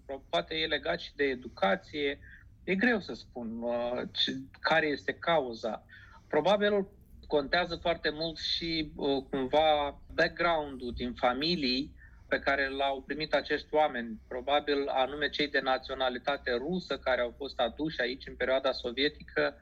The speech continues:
au fost mai mult din familii intelectuale, cu studii, uh, superioare, cu specialități academice sau,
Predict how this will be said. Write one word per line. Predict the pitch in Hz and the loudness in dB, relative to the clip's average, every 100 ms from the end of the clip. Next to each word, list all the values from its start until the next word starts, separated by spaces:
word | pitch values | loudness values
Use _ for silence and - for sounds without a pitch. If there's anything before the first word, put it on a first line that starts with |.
| - - - | -20 -18 -6
au | 147 131 | 0 0
fost | 123 151 | 0 0
mai | 143 143 | 0 -2
mult | 156 | -4
din | 151 143 | -4 -4
familii | 120 139 151 147 | 0 0 0 -4
intelectuale, | 139 127 131 127 - 127 135 160 160 151 143 | -4 -2 -2 -2 -4 0 2 4 2 0 -2
cu | - | -16
studii, | - 135 123 127 123 123 | -14 -12 -6 -4 -2 2
uh, | 120 120 | 4 4
superioare, | 117 - 117 123 120 131 156 147 147 143 135 | 2 -2 2 2 4 4 4 4 2 0 -4
cu | - 120 | -10 -10
specialități | - 120 - 127 123 - 131 127 - 127 | -6 -4 0 -2 -2 0 0 0 -2 -2
academice | 120 120 117 139 131 123 - 123 | 0 0 0 0 0 -6 -8 -10
sau, | - 120 113 104 | -2 0 0 -2